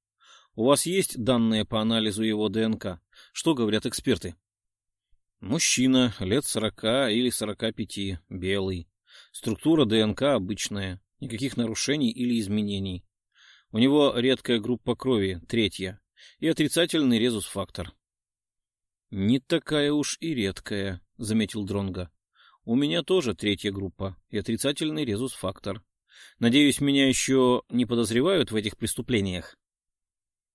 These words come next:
"Нет", ответил Доул без тени улыбки. "Вы слишком высокого роста. Вас свидетели обязательно запомнили бы".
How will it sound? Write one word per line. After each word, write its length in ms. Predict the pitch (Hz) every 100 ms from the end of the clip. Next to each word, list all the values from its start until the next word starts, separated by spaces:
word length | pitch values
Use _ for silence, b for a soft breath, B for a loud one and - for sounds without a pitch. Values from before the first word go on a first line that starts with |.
| _
"Нет", 600 | 104 95 101 101 - - _ _ _ _
ответил 520 | - 110 113 104 104
Доул 480 | 98 135 175 170 165 b b -
без 180 | 202 -
тени 240 | 123 107
улыбки. 580 | 110 117 101 - - 90 _ _ _ _ _ -
"Вы 240 | 101 123
слишком 460 | 131 131 123 - 120
высокого 540 | 107 - 120 - 117 117
роста. 440 | 110 - - 101 _ _ _ _ _ -
Вас 400 | 101 127 - -
свидетели 560 | - 107 104 120 120 110
обязательно 560 | 107 107 117 101 101
запомнили 560 | 101 107 110 98 92 87
бы". 200 | 90